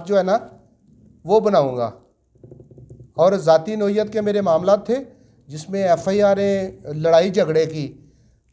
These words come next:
लड़ाई झगड़ा हुआ हमारी तरफ से भी, उनकी तरफ से भी। दूसरा वो, चलो वो मामला ज़िंदगी के होते हैं, चलते रहते हैं।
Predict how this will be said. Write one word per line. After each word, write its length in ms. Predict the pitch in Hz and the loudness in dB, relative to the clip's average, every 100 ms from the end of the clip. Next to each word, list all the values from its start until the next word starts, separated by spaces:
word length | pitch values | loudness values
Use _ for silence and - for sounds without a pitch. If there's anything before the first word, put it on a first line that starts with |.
| 135 | -8
लड़ाई 280 | 143 165 196 | 2 2 2
झगड़ा 320 | 208 180 190 | -2 0 0
हुआ 260 | 185 180 180 180 - _ - | 2 2 2 -2 -12 _ -6
हमारी 300 | 156 156 156 | -2 0 0
तरफ 280 | 196 190 | -2 -2
से 180 | 190 180 | -6 -10
भी, 180 | 165 185 | -6 -6
उनकी 300 | 185 190 196 | -6 -6 -6
तरफ 220 | 190 185 160 | -4 -6 -6
से 140 | 190 | -10
भी। 180 | 170 175 | -8 -8
दूसरा 400 | 170 170 180 175 | -10 -4 0 0
वो, 140 | 175 | 0
चलो 240 | 175 190 185 | -6 -4 -4
वो 180 | 180 185 | -4 -2
मामला 360 | 170 175 175 | 0 2 -2
ज़िंदगी 400 | 175 160 165 170 | -2 -8 -10 -10
के 100 | 180 | -8
होते 340 | 170 160 - 160 | -6 -6 -4 -2
हैं, 160 | 175 | -2
चलते 360 | 160 156 156 190 | -2 -4 -2 0
रहते 280 | 170 160 | 0 0
हैं। 120 | 170 | -4